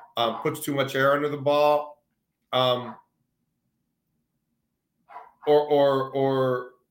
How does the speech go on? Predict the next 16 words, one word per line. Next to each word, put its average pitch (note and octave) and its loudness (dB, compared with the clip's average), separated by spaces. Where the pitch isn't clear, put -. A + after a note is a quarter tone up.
is C3+ -4
affected C3+ -4
by B2+ 2
the B2 -6
pass C3+ -2
rush A#2+ -6
in C3+ -2
that B2+ -2
moment C3 -6
and, B2 -4
and C3 -2
can't C#3+ 2
get D3 4
it F#3 -4
to C#3 0
him. C3+ -4